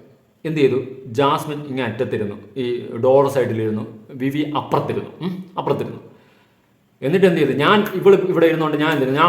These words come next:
ആദ്യമേ ഓടിപ്പോയി ഫ്രണ്ടിൽ കയറി. എനിക്ക് അവളുടെ അടുത്ത് ഇരിക്കാനും ഒന്നിനും താല്പര്യമില്ല, ഞാൻ നേരെ പോയി ഫ്രണ്ടിൽ കയറി, അത്രേ ഉള്ളൂ, മനസ്സിലായില്ല, അത്രേ ഉള്ളൂ, ഫ്രണ്ടിൽ കയറി അങ്ങ് ഇരുന്നു. അപ്പോൾ വിജിരാജ് എന്ത് ചെയ്തു, അടുത്ത് നേരെ ഡോർ തുറന്ന് കയറുമ്പോൾ ഇവളടുത്താണ്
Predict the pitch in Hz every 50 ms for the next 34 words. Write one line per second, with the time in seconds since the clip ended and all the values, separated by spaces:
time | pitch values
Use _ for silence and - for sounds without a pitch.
0 | 165 160 156 151 156 151 143 143 143 139 143 143 135 - 127 117 117 117 107 107
1 | 127 151 170 175 151 143 147 139 135 135 123 123 127 123 123 131 135 - - -
2 | - - 135 131 131 123 120 117 113 107 107 107 110 110 107 107 113 123 127 127
3 | 123 127 135 135 135 139 139 113 117 113 110 107 104 104 104 101 98 101 98 -
4 | - 127 107 117 110 104 98 - - - - - - - - 175 143 120 107 101
5 | 101 - - - - - 220 202 170 135 113 - - - - - - 185 185 175
6 | 165 147 147 135 131 127 120 110 101 101 - - 147 139 139 131 131 131 185 202
7 | 196 180 156 143 131 123 120 113 120 113 113 110 - - - - - - - -
8 | _ _ _ _ _ - 135 143 160 160 156 147 143 143 147 151 143 143 143 127
9 | 131 127 127 123 127 - - 135 139 147 180 180 156 135 123 139 139 - - 170
10 | 135 117 113 113